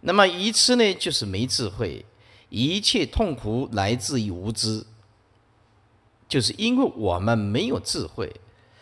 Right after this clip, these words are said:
意思是说，我们这个人生命本来是喜悦的，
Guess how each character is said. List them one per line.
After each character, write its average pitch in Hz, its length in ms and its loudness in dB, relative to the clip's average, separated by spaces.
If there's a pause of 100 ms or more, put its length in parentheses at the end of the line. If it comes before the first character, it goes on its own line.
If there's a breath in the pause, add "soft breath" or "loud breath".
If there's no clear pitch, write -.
(240 soft breath)
意 240 160 4
思 156 160 2
是 233 180 -2
说， 226 240 0 (580 loud breath)
我 151 240 8
们 214 180 6
这 254 140 -2
个 214 100 2
人 160 480 0
生 - 300 6
命 269 300 4 (120)
本 80 260 0
来 92 300 -2 (140)
是 - 300 -4 (100)
喜 - 540 4
悦 190 280 2
的， 85 300 -8